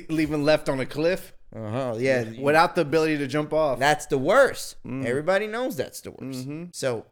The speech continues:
Speaker 2: I, the advertisement was colorful, and it, it, I, I went in, and then that's what happened after that. Gr-, you know, good thing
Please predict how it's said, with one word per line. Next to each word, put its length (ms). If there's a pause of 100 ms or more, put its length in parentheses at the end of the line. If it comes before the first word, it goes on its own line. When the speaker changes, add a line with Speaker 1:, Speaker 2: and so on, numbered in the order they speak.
(1400)
Speaker 2:
I, 500 (1120)
the 120
advertisement 840
was 120
colorful, 540
and 100
it, 280
it, 280
I, 200
I 100
went 200
in, 200 (540)
and 180
then 340
that's 240
what 80
happened 320
after 200
that. 460
Gr-, 180
you 160
know, 120
good 400
thing 360